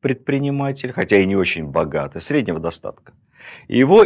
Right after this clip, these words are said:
избирают руководить органом местного самоуправления, земским старостой. И вот он обращается к горожанам, как председатель, м, ну, невозможно провести аналогию, ну, наверно, просто что-то среднее между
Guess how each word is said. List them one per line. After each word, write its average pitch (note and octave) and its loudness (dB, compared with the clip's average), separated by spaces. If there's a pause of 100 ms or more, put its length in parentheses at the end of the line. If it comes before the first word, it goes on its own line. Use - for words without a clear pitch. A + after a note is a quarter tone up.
избирают A2+ 4
руководить G#2+ 0
органом A2 2
местного F#2 -2
самоуправления, C3+ -2
земским G#2 -6 (320)
старостой. - -2
И - -4
вот D3 -2
он B2 0
обращается G#2 2
к - -8
горожанам, C3+ 2
как - -14
председатель, F#2+ 2 (640)
м, - -16
ну, A#2+ -8 (280)
невозможно D3 6
провести A2 2
аналогию, A2 4 (180)
ну, D3 -2
наверно, A#2+ 2
просто - -4
что-то - 2
среднее G2 0
между D#2 -4